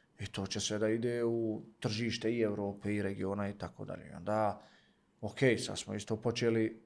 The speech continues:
jel, tu neku priču, razmišljamo o, o proizvodnjama široki namjena, znači, razmišljamo o proizvodnji bukvalno. Zašto da ja u Kini kupujem,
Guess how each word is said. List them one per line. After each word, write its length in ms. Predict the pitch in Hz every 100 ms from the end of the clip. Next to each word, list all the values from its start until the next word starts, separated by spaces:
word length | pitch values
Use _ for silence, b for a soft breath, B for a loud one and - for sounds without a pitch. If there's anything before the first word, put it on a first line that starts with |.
| -
jel, 220 | 107 104 104
tu 120 | 110
neku 260 | 104 -
priču, 680 | 110 - 110 104 - 104 104 - _ _ _ _ _ _ _ -
razmišljamo 720 | 104 104 110 104 - 110 107
o, 260 | 101 95 - -
o 540 | 95 92 95 95 95 - B B B B B B B _ _ _ _ -
proizvodnjama 1000 | - 113 104 117 120 127 123 120 113 104
široki 540 | - - 117 120 120
namjena, 420 | 113 113 110 95 85
znači, 360 | 85 - -
razmišljamo 680 | 104 104 107 104 117 110 107 104 101 - _
o 80 | - -
proizvodnji 480 | 110 104 107 104 113
bukvalno. 460 | 107 - 117 107
Zašto 320 | 101 127 123
da 80 | 135
ja 120 | 127
u 100 | 117
Kini 320 | 120 127 127 120
kupujem, 480 | 110 - 110 101